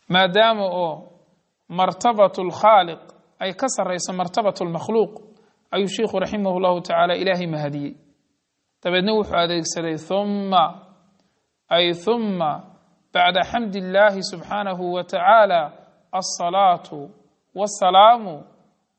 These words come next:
cala rasuuli lkariimi alkhaatimi rusula, sala allahu alayh wasalam. Waxaanuu sheikhu adeegsaday rahimahullahu tacaala aljamcu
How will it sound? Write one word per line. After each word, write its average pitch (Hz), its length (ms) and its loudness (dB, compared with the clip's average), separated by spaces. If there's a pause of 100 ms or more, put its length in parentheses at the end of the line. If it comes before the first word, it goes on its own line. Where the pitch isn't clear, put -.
(200)
cala 175 260 0
rasuuli 175 500 -6
lkariimi 175 580 -8
alkhaatimi 175 600 0
rusula, 160 560 -8
sala 156 240 -10
allahu 156 180 -2
alayh 143 180 -6
wasalam. 139 260 -10 (480)
Waxaanuu 240 380 2
sheikhu 226 320 -4
adeegsaday 185 520 -2
rahimahullahu 190 680 -2
tacaala 175 480 2
aljamcu 208 960 -2